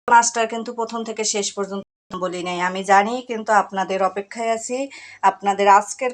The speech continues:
কুইজ, আমার এই নামটা, এই মাছের নামটা বলবেন আপনারা, কার কোন নামে পরিচিত, কী নাম সেইটা বলবেন,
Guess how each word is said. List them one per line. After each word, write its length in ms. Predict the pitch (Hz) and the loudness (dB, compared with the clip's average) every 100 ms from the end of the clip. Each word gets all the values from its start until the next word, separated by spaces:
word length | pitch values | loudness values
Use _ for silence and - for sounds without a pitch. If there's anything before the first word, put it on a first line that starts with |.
| 240 | -4
কুইজ, 300 | 220 208 226 - 185 | -2 -2 -4 -6 -2
আমার 220 | 185 190 - 185 | 0 0 0 -4
এই 80 | 185 185 | -2 0
নামটা, 380 | 180 175 185 185 214 - _ - - _ 190 | -2 -2 2 2 2 -8 _ -20 -20 _ -4
এই 100 | 185 185 190 | -2 -2 2
মাছের 320 | 185 - 214 196 | 2 0 0 2
নামটা 280 | 185 170 185 180 | 2 2 0 0
বলবেন 300 | 165 165 170 165 | -4 -4 -4 -4
আপনারা, 320 | 175 170 170 170 | -4 -4 -4 2
কার 180 | 214 220 214 - _ 208 - | 6 6 6 0 _ -10 -4
কোন 120 | 190 190 | -4 -2
নামে 180 | 185 185 190 | -2 -2 -6
পরিচিত, 320 | 185 185 - - _ 185 | -8 -8 -12 -18 _ -12
কী 100 | 180 175 | -10 -2
নাম 140 | 170 196 254 _ _ _ - | 0 0 -2 _ _ _ -4
সেইটা 300 | 202 175 202 180 | -4 0 0 0
বলবেন, 320 | 180 180 226 | -2 -2 -6